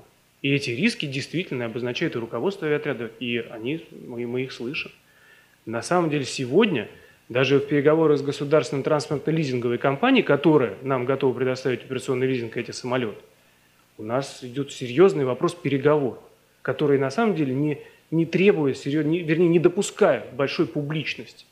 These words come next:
этих переговоров. И вот если было понятно, вчера я подписал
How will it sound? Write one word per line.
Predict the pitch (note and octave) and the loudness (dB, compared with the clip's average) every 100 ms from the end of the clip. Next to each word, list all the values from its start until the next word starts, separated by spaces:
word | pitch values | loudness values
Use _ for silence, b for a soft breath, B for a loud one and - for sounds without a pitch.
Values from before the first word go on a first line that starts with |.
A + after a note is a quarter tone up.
| _ | _
этих | C3 G#2 | -10 -8
переговоров. | B2+ A#2 A#2 G#2+ - b b b | -6 -4 -4 -6 -12 b b b
И | |
вот | E3+ E3+ | 4 6
если | F3+ - | 4 4
было | D#3+ D#3 | 2 4
понятно, | F3 B3+ G#3+ D3 | 4 4 2 0
вчера | - E3 E3+ | 0 4 6
я | C3 | 4
подписал | C#3 C3+ C#3 D#3 C3+ | 0 -6 -2 0 0